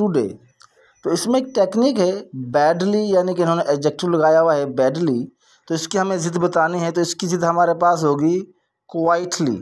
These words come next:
क्वाइटली, क्योंकि जिस डिग्री में आपको लफ्ज़ दिया जाएगा,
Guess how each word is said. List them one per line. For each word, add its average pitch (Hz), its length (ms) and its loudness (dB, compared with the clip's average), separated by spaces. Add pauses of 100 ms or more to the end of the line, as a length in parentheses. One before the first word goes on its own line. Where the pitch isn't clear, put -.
(460)
क्वाइटली, 170 680 0 (420)
क्योंकि 202 320 0
जिस 220 420 -2 (540)
डिग्री 170 400 0
में 208 140 4
आपको 170 480 2
लफ्ज़ 156 300 0
दिया 147 240 2
जाएगा, 151 600 2